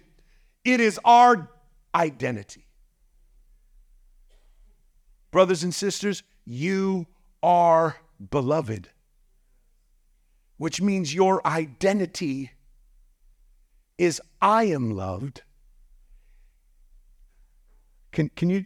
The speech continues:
can you confess that? Say, "I am loved. I am loved. I am loved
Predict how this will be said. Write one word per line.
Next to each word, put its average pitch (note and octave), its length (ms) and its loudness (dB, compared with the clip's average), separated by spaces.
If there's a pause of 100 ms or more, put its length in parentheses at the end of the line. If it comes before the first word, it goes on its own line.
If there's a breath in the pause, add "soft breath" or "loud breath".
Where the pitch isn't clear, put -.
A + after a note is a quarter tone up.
can F#3 140 -4
you F3+ 80 -4
confess F3+ 380 -6
that? - 100 -12
Say, F#3 240 -2
"I C#3+ 140 0
am G#2 180 -4
loved. - 280 -16 (520)
I F3 140 -2
am A#2+ 260 -2
loved. - 400 -18 (1900)
I C4+ 280 8
am F#3 260 0
loved B2+ 560 -4